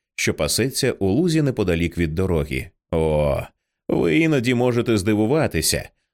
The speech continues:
на які ж це статки їм вдається регулярно заправляти своїх монстрів, отих пожирачів пального. Вони мусять регулярно отримувати цілком слушні фінансові надходження, бо як інакше ці люди можуть собі дозволити кататися весь час,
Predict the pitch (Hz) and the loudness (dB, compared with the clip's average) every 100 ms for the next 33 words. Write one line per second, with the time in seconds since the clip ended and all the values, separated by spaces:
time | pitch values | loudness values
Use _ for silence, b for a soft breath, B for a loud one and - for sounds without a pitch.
0 | - 78 82 85 107 123 - 110 95 - | -4 0 2 0 0 0 0 0 0 0
1 | 107 110 - 90 92 90 78 82 101 101 | -2 -2 0 0 2 2 0 2 2 0
2 | 95 85 80 85 95 92 82 80 87 78 | 0 0 0 0 0 0 0 0 0 0
3 | 85 90 85 85 85 78 110 156 139 87 | 2 0 0 0 0 0 0 2 0 -2
4 | - 69 127 - _ _ 175 165 139 - | -2 -4 -4 -12 _ _ -2 0 0 0
5 | 110 98 90 - 92 76 104 135 131 76 | -2 0 0 0 -2 0 -2 0 0 -2
6 | 64 - _ _ 113 127 117 107 95 123 | -4 -8 _ _ -2 0 2 0 0 0
7 | - 104 101 90 85 92 104 92 82 104 | 0 0 0 0 2 0 0 0 0 0
8 | 113 104 95 95 - 90 82 107 110 - | 2 0 0 -2 0 -2 0 -2 -2 0
9 | 104 110 117 - 95 95 95 104 104 - | 0 0 -2 -2 0 0 0 0 0 -2
10 | - 180 87 78 69 55 - _ _ _ | 0 0 0 -2 -4 -6 -10 _ _ _
11 | 67 78 85 107 - 180 104 - 87 - | -2 2 2 2 0 0 0 -2 -4 0
12 | 92 101 160 139 95 104 113 107 - 80 | 0 2 2 2 0 0 0 -2 -2 0
13 | 101 90 78 80 104 127 95 - 71 - | 0 0 0 0 0 0 -2 -4 -4 -2
14 | 71 95 - 98 101 - - 170 95 - | -2 0 0 0 -2 -2 -2 0 0 -4